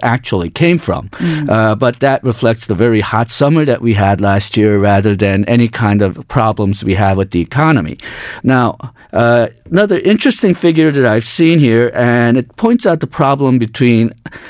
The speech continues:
Speaker 1: uh, reading the numbers annually over the last twelve months and reading the numbers month to month, is that transportation had both the hi-, one of the highest and the lowest inflation rates,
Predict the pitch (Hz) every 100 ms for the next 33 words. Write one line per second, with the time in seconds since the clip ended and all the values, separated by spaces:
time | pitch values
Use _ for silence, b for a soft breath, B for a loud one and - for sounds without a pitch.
0 | B 98 110 110 135 143 143 123 127 120
1 | 110 101 - 127 147 147 143 139 135 135
2 | 117 113 104 101 110 - 101 98 143 180
3 | - 131 113 110 107 127 131 107 117 113
4 | 107 - 117 117 - 101 147 135 - -
5 | - - - 143 143 151 135 139 _ -
6 | 208 202 196 160 180 175 185 143 135 131
7 | - 139 156 - 110 98 - - - 156
8 | 160 120 - 131 160 180 190 - 151 127
9 | 120 170 196 147 127 113 135 120 - 110
10 | 107 113 -